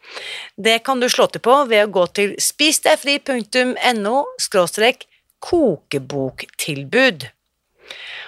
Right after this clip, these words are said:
Og kort fortalt så går det altså ut på at når du bestiller et fysisk eksemplar av den offisielle kokeboken, som koster tre hundre og nittini kroner på våre nettsider, så gir jeg deg tilgang på nettkurset to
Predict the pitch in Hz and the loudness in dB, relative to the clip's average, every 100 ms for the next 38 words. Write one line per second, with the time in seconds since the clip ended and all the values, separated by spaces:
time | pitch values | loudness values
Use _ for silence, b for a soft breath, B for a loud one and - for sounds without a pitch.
0 | B - - 262 - 277 214 208 - 247 | B -2 2 2 2 2 4 2 0 -6
1 | 190 190 185 120 143 - 165 139 - 160 | 4 4 4 2 0 -2 -4 -6 -4 0
2 | 127 170 160 165 208 269 302 - 262 269 | 0 -2 -6 -2 -2 0 0 2 4 4
3 | 269 - 247 240 - - - - 254 254 | 2 -2 0 0 0 -2 -2 -2 -2 0
4 | - 196 226 - 196 196 - - - - | 2 4 4 2 0 0 -6 -8 -4 2
5 | 202 185 - 190 139 151 147 247 294 330 | 2 0 -6 -8 -6 -6 0 2 2 -2
6 | B B B B - 185 190 - 170 160 | B B B B -8 -2 -2 -2 -2 -2
7 | 113 - 226 254 269 226 233 233 233 233 | -2 0 4 4 4 0 -2 -2 0 0
8 | 233 220 202 220 220 202 214 214 170 156 | 2 2 2 2 4 4 2 -4 -4 2
9 | 262 269 B B B B - - 269 196 | 2 2 B B B B -6 0 2 2
10 | 185 170 170 175 202 233 - 233 156 147 | -2 2 2 4 2 -2 -4 -8 -8 -8
11 | 151 220 240 226 - - 147 143 - 226 | -6 -2 -2 -2 -8 -10 -4 0 2 0
12 | - _ - - 269 302 | -2 _ -6 0 2 2